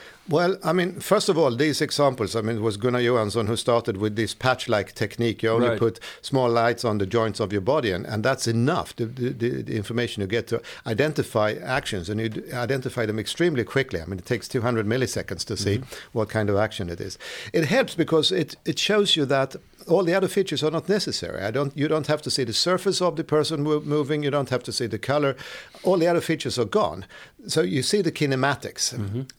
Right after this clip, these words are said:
Speaker 1: And then, of course, you could say, "Okay, this kinematics, that is, uh, that is, um, uh, what you, uh, perceive in an action."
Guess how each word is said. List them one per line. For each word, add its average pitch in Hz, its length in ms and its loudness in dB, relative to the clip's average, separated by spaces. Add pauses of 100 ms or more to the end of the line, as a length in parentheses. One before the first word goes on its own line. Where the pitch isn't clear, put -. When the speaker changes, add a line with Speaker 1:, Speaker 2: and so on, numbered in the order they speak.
(280)
Speaker 1:
And 123 140 0
then, 175 100 4
of 208 120 0
course, 143 240 4
you 147 80 0
could 135 140 -6
say, 139 180 2
"Okay, 165 280 0
this 147 240 -2
kinematics, 135 680 0
that 104 200 2
is, 101 220 0
uh, 120 360 -8
that 101 200 -2
is, 95 240 -4
um, 98 560 -4
uh, - 460 -10
what 101 280 -2
you, 104 220 0
uh, - 560 -6
perceive 117 400 2
in 104 80 0
an 104 120 2
action." 139 420 -2